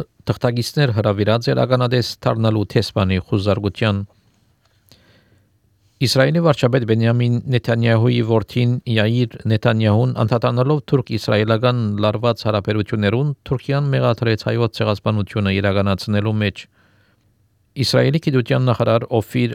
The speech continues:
Ագունիսիևս հայտարարեց, որ Իսրայել պետք է ճանչնա հայոց ցեղասպանությունը։ Հայոց ցեղասպանության մասին ելույթ ունեցավ նաև Իսրայելի նախկին արտաքին գործերու նախարար Դորի Գոլդը։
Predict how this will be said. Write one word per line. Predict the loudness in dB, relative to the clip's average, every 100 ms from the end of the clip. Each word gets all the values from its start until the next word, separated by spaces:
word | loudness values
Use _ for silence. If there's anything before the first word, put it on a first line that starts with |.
| -4
Ագունիսիևս | -2 0 0 0 0 0 2 0
հայտարարեց, | 0 2 2 2 0
որ | -2 0 0
Իսրայել | 0 0 0 0
պետք | -2 -2
է | -2
ճանչնա | 0 0 -2 -2
հայոց | 0 -2 -4
ցեղասպանությունը։ | -2 -2 -2 -4 -4 -2 -2 -2 -2 -8 _ _ _ _ _ _ _ _ _ _ _ _ _
Հայոց | 0 0 0
ցեղասպանության | 2 2 2 0 0 0 2
մասին | 0 0 0 2
ելույթ | 2 0
ունեցավ | 0 0 0 0 2
նաև | 2 2 0 -2
Իսրայելի | -4 -2 0 0 -2
նախկին | -2 -4 -6 -2 0
արտաքին | 0 -2 -4 -2
գործերու | -2 0 0 0 -2
նախարար | -2 0 0 0 -6 -2
Դորի | 0 0 0 0
Գոլդը։ | 0 0